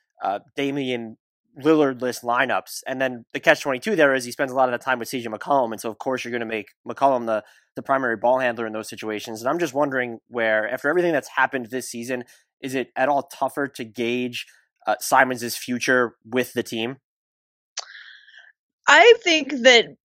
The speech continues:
Speaker 2: most observers in Portland would say that Anthony Simons is gonna be fine. I think there was definitely a lot of hype for him. And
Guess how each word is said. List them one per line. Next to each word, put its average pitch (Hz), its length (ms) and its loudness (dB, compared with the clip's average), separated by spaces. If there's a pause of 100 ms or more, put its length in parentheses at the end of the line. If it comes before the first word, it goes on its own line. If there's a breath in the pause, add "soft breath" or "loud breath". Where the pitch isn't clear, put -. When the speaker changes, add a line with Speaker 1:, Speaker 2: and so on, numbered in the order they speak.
Speaker 2:
most 214 500 4
observers 185 1200 2
in 185 200 0
Portland 175 720 6
would 208 320 10
say 180 540 6
that 170 320 4 (200)
Anthony 226 300 4
Simons 165 460 2
is 156 160 -2
gonna 156 220 2
be 147 180 -4
fine. 139 480 4 (100)
I 185 80 8
think 208 280 2
there 185 160 8
was 156 480 2
definitely 214 840 2
a 175 160 6
lot 147 280 4
of 170 100 2
hype 151 360 0 (140)
for 220 140 4
him. 147 420 2 (520 loud breath)
And 190 300 6